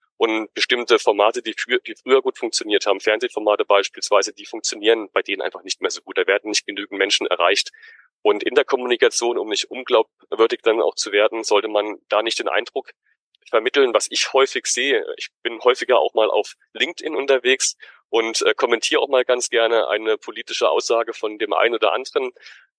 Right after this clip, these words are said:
Das ist aber immer eine Einbahnstraße. Es kommt eigentlich nie ein Feedback. Äh, es war, man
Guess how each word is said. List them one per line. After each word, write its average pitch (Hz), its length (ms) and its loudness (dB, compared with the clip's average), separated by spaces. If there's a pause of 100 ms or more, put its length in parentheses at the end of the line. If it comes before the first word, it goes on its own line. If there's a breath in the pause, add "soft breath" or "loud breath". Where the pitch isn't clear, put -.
(120)
Das - 220 -2
ist - 100 2
aber 135 180 6
immer 143 140 2
eine 135 120 4
Einbahnstraße. 110 680 0
Es 101 100 -6
kommt 135 220 -6
eigentlich 123 320 -4
nie 135 120 -2
ein 147 60 4
Feedback. - 600 -4 (100)
Äh, 98 300 6
es - 200 -8
war, 123 100 4
man 117 120 0